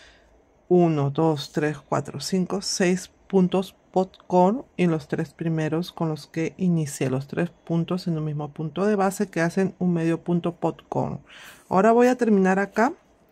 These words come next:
Miren, acá me va a dar espacio. Después de tejer el sexto punto, voy acá, salto uno. En el siguiente voy a tejer un punto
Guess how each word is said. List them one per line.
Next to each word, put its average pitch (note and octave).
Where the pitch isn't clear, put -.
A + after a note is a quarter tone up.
Miren, G3
acá E3+
me E3
va D#3+
a D#3
dar D#3
espacio. F3
Después E3
de E3
tejer E3
el E3
sexto F3
punto, F3+
voy D#3
acá, D3
salto D#3
uno. F3
En E3
el F3
siguiente F3
voy E3+
a F#3
tejer F#3+
un F#3
punto F3+